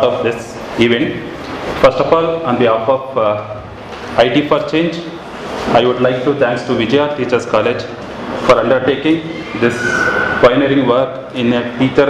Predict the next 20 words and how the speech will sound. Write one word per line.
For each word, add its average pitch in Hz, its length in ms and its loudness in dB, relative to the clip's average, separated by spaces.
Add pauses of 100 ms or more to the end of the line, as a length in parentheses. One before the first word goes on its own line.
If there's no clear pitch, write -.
(160)
education 117 440 0 (1120)
and 135 200 2
for 135 120 6 (100)
the 120 80 2 (680)
opportunity 147 540 0 (640)
to 127 60 6 (120)
collaborate 135 480 2 (1040)
and 127 140 2 (1120)
offer 160 320 4
this 143 160 0 (120)
course 131 200 0
on 117 140 0 (460)
teacher 156 340 4 (260)
integrated 123 720 0
learning. 117 320 2 (2000)
This 170 180 6 (220)
would 131 160 4
not 151 220 2
have 143 200 0
been 143 180 0